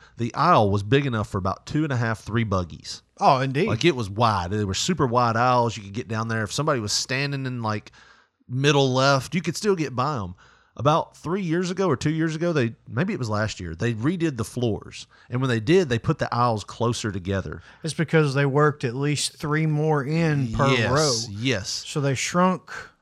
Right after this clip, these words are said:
Speaker 1: So
Speaker 2: the,
Speaker 1: they
Speaker 2: uh,
Speaker 1: shrunk
Speaker 2: floor
Speaker 1: the
Speaker 2: space.
Speaker 1: aisles. They shrunk the floor space. The end caps is what they call those little end pieces that
Speaker 2: Yeah.
Speaker 1: they used to be shorter. Now they're bigger. So when you're turning an aisle, you have to look to make <laughs> sure no one's gonna run into your ass, uh,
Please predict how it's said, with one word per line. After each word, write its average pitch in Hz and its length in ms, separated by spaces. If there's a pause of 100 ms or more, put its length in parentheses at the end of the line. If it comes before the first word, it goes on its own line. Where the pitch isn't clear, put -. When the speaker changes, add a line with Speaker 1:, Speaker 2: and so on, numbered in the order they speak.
(120)
Speaker 1:
So 131 160
Speaker 2:
the, 135 100
Speaker 1:
they 127 80
Speaker 2:
uh, 127 80
Speaker 1:
shrunk 143 140
Speaker 2:
floor 196 100
Speaker 1:
the 170 80
Speaker 2:
space. 127 80
Speaker 1:
aisles. 104 480
They - 80
shrunk 165 280
the 175 60
floor 147 240
space. 104 420 (300)
The 123 240
end 196 260
caps 107 440
is 110 100
what 117 140
they 113 100
call 120 240
those 107 220
little 107 260
end 127 300
pieces 120 440
that 104 140
Speaker 2:
Yeah. 131 220
Speaker 1:
they 120 80
used 147 220
to - 40
be 117 120
shorter. 139 460
Now 127 200
they're 120 160
bigger. 101 440 (280)
So 135 140
when 135 120
you're 123 80
turning 175 400
an 120 80
aisle, 135 380
you 120 140
have 135 160
to 104 80
look 131 400
to - 40
make 120 200
<laughs> - 0
sure - 260
no 147 120
one's 143 300
gonna 139 160
run 123 220
into 131 240
your 95 200
ass, 98 360 (440)
uh, 98 360